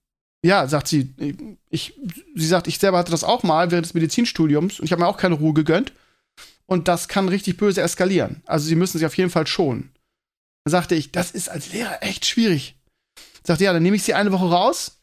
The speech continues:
und dann reden sie mal eine Woche gar nicht." <laughs> Und ich grinse so mich rein, ja, hm, Lehrer, äh, Podcasts, ähm, St-, Quasselstrippe. Ja, so.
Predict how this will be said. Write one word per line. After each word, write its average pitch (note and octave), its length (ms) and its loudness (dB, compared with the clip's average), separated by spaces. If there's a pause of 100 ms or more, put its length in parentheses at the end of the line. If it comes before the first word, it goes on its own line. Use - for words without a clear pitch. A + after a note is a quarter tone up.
(140)
und F#3+ 200 0
dann F#3+ 160 2
reden G3 240 4
sie G#3 80 2
mal F#3 80 0
eine F#3 160 2
Woche F3+ 140 2
gar F3 200 2
nicht." A2+ 260 -8 (400)
<laughs> - 80 -6 (840)
Und D#3+ 260 0 (460)
ich C#3+ 140 -2
grinse G#3 280 0
so G3 120 2
mich F#3 180 2
rein, F#3 260 2
ja, F#3+ 280 2
hm, D#3+ 340 2
Lehrer, E3+ 840 0
äh, D3+ 40 -2
Podcasts, G3+ 840 -2
ähm, D3+ 500 0
St-, - 240 -14
Quasselstrippe. G3 720 2 (1120)
Ja, C#3+ 180 2 (300)
so. B2+ 300 -2